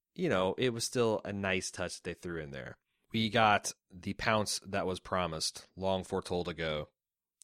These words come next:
All right, let's get to a couple emails. First off, Jeffrey T says, "Do you think Cold Hands will be included in the show, or do you think that he will be reabsorbed into another character?" I think that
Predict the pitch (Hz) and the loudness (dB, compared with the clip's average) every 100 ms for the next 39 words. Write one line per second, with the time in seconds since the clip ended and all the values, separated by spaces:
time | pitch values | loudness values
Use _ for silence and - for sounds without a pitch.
0 | _ 147 139 107 - 135 123 123 113 101 | _ 6 8 8 6 2 4 4 4 2
1 | 95 87 87 - _ _ _ _ _ _ | 2 2 2 -2 _ _ _ _ _ _
2 | _ _ _ _ _ _ _ _ _ _ | _ _ _ _ _ _ _ _ _ _
3 | _ _ 160 165 - 139 127 - 131 127 | _ _ 4 4 8 8 8 6 4 4
4 | - 127 - 113 104 123 156 151 120 143 | 0 0 2 2 0 -2 2 0 2 2
5 | 135 123 107 110 104 98 - 123 117 104 | 4 4 4 2 0 0 0 0 0 0
6 | 90 - 135 147 139 104 107 104 120 113 | 0 2 4 4 4 2 -2 -2 -4 -4
7 | 90 107 104 104 101 95 92 104 98 98 | -2 0 0 2 0 0 -2 -2 -2 0
8 | 95 95 90 87 95 90 87 - 117 113 | 0 0 -2 -4 -2 -2 -2 -2 2 2
9 | - 117 110 110 _ _ _ _ - 113 | 2 0 2 0 _ _ _ _ 2 6
10 | 131 156 - - 160 135 82 82 107 - | 8 6 0 -4 2 4 2 0 -4 -8
11 | - _ _ 104 104 95 90 90 87 | -16 _ _ -8 0 4 6 4 2